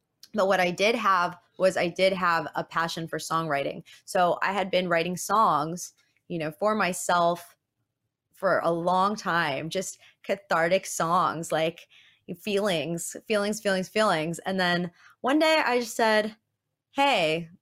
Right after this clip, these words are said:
like, let me get out there with someone, someone can play guitar,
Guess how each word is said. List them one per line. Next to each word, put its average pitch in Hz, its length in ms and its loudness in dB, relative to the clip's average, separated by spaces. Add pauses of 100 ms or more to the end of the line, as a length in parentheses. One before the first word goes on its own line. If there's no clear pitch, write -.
(180)
like, 165 420 -2 (220)
let 220 200 2
me 294 180 4
get 233 180 2
out 196 260 0
there 226 340 2
with 180 200 -4
someone, 190 680 0
someone 180 200 -8
can 175 100 -8
play 156 200 -2
guitar, 202 680 0